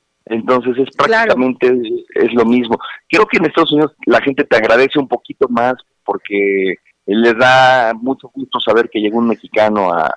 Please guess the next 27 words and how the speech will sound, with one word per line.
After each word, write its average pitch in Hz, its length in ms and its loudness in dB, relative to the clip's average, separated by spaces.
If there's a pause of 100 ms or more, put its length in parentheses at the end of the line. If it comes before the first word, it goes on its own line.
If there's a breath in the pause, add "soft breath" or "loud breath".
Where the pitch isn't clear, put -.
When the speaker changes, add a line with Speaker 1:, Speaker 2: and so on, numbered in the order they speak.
(340 loud breath)
Speaker 1:
a 71 720 0
hacerlos 104 380 -2
reír, 117 520 0 (300)
se 107 80 -4
sienten 117 400 0
identificados 101 840 0
con, 87 520 -4 (100)
con 90 180 -4
sus 92 160 0
raíces 101 480 0 (100)
y 90 480 -8 (380)
creo 139 160 2
que 156 120 0
es 156 120 -2
un 151 120 -2
poquito - 460 -6
más 139 140 0
difícil 117 680 -2 (380)
la 92 160 2
gente 110 260 -2
latina 98 380 0
que - 80 -16
vive 98 200 2
en 92 80 -2
los 85 100 -8
Estados - 280 -2
Unidos. 87 400 -8